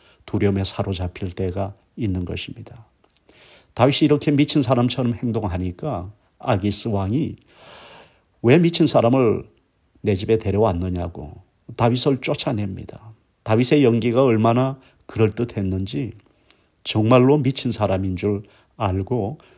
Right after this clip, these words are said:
쫓아내버린 겁니다. 아이러니한 것은 다윗이 그렇게 쫓겨났기 때문에 목숨을 보존할 수 있었다는 사실입니다. 이렇게 목숨을 보존한 후에 쓴 시가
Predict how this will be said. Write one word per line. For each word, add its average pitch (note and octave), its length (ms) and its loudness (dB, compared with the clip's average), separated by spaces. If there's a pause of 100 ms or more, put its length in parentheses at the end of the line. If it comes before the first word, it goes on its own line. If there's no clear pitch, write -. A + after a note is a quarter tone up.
(120)
쫓아내버린 A2+ 760 0
겁니다. - 520 -14 (1600)
아이러니한 G2 560 0
것은 G2+ 400 -6 (340)
다윗이 G2+ 360 -2
그렇게 A2 280 -2
쫓겨났기 A2+ 760 -4
때문에 A2+ 520 -2 (320)
목숨을 G2+ 680 -4 (280)
보존할 F2+ 520 -4
수 - 200 -6
있었다는 F#2 600 -6
사실입니다. - 760 -12 (1700)
이렇게 D3 240 6
목숨을 B2+ 420 4
보존한 A2+ 460 2
후에 G#2 240 2
쓴 A2+ 240 -4
시가 G2+ 580 -4